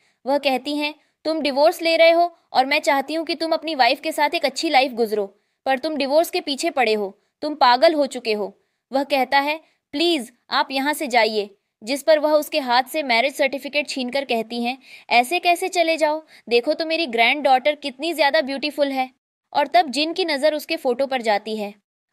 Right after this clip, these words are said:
वह शॉक हो जाता है कि यह लड़की और कोई नहीं बल्कि ऐना है, जिस पर वह जल्दी से ऐना की तरफ देखता है और स्माइल करते हुए कहता है, "तो तुम ही मेरी वाइफ हो।" उसकी ग्रैंडमा कहती हैं, "अचानक से तुम हंसने क्यों लगे? क्या आप घर जाइए?"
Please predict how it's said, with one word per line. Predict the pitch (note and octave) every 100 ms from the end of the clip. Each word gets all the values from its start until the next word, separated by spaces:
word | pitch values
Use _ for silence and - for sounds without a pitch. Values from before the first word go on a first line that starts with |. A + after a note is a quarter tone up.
| A#3
वह | D4
शॉक | - D4 E4
हो | F4
जाता | D4 C4 B3+ B3+
है | C4+
कि | C#4+
यह | C#4+ C#4+
लड़की | C#4 B3 D4
और | G3 B3+
कोई | C4+ C4+ C4
नहीं | A#3+ C#4
बल्कि | B3+ B3+ D4+
ऐना | - G#3+ G#3+
है, | A3 G3+ - - _
जिस | C#4+ D#4+
पर | F4 E4+
वह | E4+
जल्दी | A#3+ A#3 A#3+ D4
से | A3+
ऐना | A#3 A#3+
की | C4 D#4
तरफ | C#4 C4+
देखता | G#3+ G#3+ G#3+ A#3
है | A#3+ C4
और | B3
स्माइल | A#3 A#3 A3+ C4+
करते | C#4 A#3 A#3+
हुए | A#3+ A3+
कहता | A3 G#3+ A#3+
है, | A#3+ A#3+ B3+ - - -
"तो |
तुम | E4 E4
ही | D#4+ F4+
मेरी | F4+ F4+
वाइफ | B3 A3+ A#3+ A#3
हो।" | G3 F#3 _ _ -
उसकी | C4 E4
ग्रैंडमा | B3+ A#3+ A3+ C#4+
कहती | C#4+ A#3+ A3+ A#3+
हैं, | A#3 B3 - - -
"अचानक | B3 C4 B3+ D#4
से | D#4 E4
तुम | E4
हंसने | C#4 A#3+ C4 D#4
क्यों | D4 B3
लगे? | G#3 G3+ G3 - _ _
क्या | C4
आप | C#4 C#4
घर | A#3 B3+
जाइए?" | C4 A#3+ A#3 C#4+